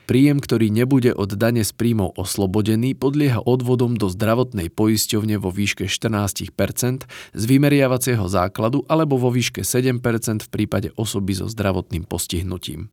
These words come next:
Takto zaplatené poistné je daňovým výdavkom. Fyzická osoba môže podať dodatočné daňové priznanie, v ktorom si dodatočne zahrnie medzi daňové výdavky aj zaplatené poistné a zníži si tak daňovú povinnosť. Alebo ho uvedie do daňového priznania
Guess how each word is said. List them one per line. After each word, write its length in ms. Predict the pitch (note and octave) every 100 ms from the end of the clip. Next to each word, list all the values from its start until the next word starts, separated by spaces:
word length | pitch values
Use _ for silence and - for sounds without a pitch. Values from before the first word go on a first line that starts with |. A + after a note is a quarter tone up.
| _
Takto 320 | - G#2+ -
zaplatené 640 | B2 B2+ B2+ C3+ C3+ B2 A2
poistné 560 | A#2 A#2+ - B2+ A#2+
je 80 | G#2+
daňovým 400 | A#2 A#2 A2 G#2+
výdavkom. 640 | G#2+ A2 A2 F#2+ - F2 -
Fyzická 480 | A#2+ C#3 - A#2
osoba 400 | - B2 B2+ A#2+
môže 320 | A2+ A2 G#2+ G2
podať 400 | A#2 G#2 G2+ G2+
dodatočné 720 | B2 B2 B2 A#2+ - A2+ G#2+
daňové 320 | G#2+ G#2 F2+
priznanie, 560 | - A#2+ A#2 B2 A#2+ A2+
v 80 |
ktorom 240 | - A2 G#2+
si 160 | -
dodatočne 560 | G2+ B2+ C3+ C3 - G#2
zahrnie 560 | G#2 A#2 B2 A#2+ A#2 A2
medzi 240 | G2+ G2+
daňové 320 | A2 A#2+ G#2
výdavky 560 | F2+ G#2 G#2+ G2+ - -
aj 320 | A#2 C3+ B2
zaplatené 480 | A#2 A2+ G#2+ F#2+ F#2
poistné 480 | A2 A2 - A#2+ -
a 160 | F#2+
zníži 400 | F#2+ A#2 C3 B2
si 160 | G#2 A2+
tak 240 | G2 F#2
daňovú 400 | C#3 F#2 F2 E2
povinnosť. 640 | - F2+ F#2 D2+ D#2+ - -
Alebo 320 | G2+ C3+ C#3+
ho 120 | D3
uvedie 320 | - B2+ B2+ B2
do 160 | A#2
daňového 400 | A2 A#2 A2+ G2+
priznania 480 | - A2+ A2+ A2